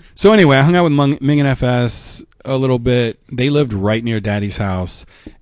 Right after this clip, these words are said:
And while I was over there one time, I met Wordplay from Bless the Nation. And they already were Bless the Nation, Various and Wordplay.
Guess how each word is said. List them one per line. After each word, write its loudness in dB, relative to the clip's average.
And -4
while 0
I 0
was -2
over -2
there -2
one -4
time, -6
I -6
met -6
Wordplay -6
from -10
Bless -6
the -10
Nation. -8
And -2
they 0
already 2
were 0
Bless -4
the -6
Nation, -6
Various -2
and -8
Wordplay. -6